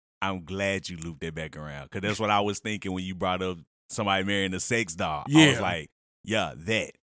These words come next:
Speaker 1: You're not marrying a sex doll. You're
Speaker 2: Mm-hmm.
Speaker 1: marrying another living, breathing human being."
Speaker 2: Right.
Speaker 1: With their wants, their needs.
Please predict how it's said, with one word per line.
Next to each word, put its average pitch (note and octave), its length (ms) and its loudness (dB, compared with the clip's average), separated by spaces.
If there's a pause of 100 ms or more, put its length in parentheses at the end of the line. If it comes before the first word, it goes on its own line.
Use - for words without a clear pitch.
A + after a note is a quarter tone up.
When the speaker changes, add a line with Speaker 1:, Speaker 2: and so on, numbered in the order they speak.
(200)
Speaker 1:
You're G#2 120 2
not G#2+ 240 4
marrying A2 440 4
a F2+ 80 -4
sex E2+ 320 -8
doll. - 240 -14
You're D3+ 220 2
Speaker 2:
Mm-hmm. - 100 4
Speaker 1:
marrying F2 320 -2
another F2 720 -6 (160)
living, D#2+ 680 -10 (120)
breathing D2+ 540 -12
human D#2 280 -6
being." - 420 -12
Speaker 2:
Right. B2 440 -2 (100)
Speaker 1:
With E2 320 -4
their G2 240 0
wants, F2 640 -6
their E2+ 360 -6
needs. D#2+ 680 -10